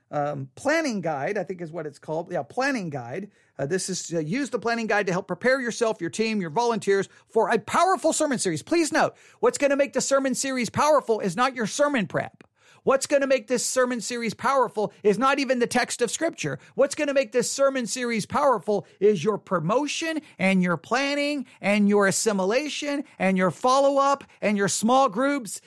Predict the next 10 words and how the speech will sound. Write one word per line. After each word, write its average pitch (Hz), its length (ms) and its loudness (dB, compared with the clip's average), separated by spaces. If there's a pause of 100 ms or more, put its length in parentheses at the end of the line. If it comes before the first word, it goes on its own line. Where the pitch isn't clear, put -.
(120)
and 214 160 2
all 269 240 4
of 233 100 2
your 247 140 0
activities. 233 680 0 (220)
That's 277 320 2
what's 302 240 2
gonna 294 180 2
make 277 160 2
it. 208 140 -2